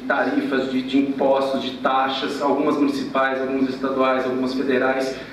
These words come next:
que vão somando junto com os custos que isso precifica a tarifa, né? Então, quem faz a contrapartida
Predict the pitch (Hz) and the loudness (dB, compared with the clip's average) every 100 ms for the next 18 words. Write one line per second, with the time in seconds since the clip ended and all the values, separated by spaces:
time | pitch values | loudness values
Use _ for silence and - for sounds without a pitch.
0 | - - 170 175 170 170 208 196 160 160 | -16 -12 -6 -2 0 0 0 0 2 2
1 | 180 185 160 160 160 160 151 - 185 202 | 2 0 0 -2 0 0 0 -2 0 2
2 | - - - - - - - - - - | 2 0 -2 -4 -8 -16 -18 -20 -20 -20
3 | - - - 208 240 - 254 - 214 - | -20 -20 -6 0 0 0 -4 0 0 2
4 | 233 208 208 - 196 180 190 190 185 - | 0 0 0 0 0 0 2 0 0 -2
5 | 147 147 180 254 - 254 - - - - | -2 0 0 2 0 -2 -2 -4 -6 -10
6 | - - - - 139 147 143 151 175 208 | -16 -18 -14 -4 -2 0 -4 -2 0 2
7 | 220 220 - - - - 277 311 - 214 | 0 0 -2 -8 -8 0 2 4 4 2
8 | 208 190 190 220 214 202 180 165 - 185 | 2 0 0 0 0 0 0 -2 -4 -6
9 | 175 180 196 202 | -6 -2 0 0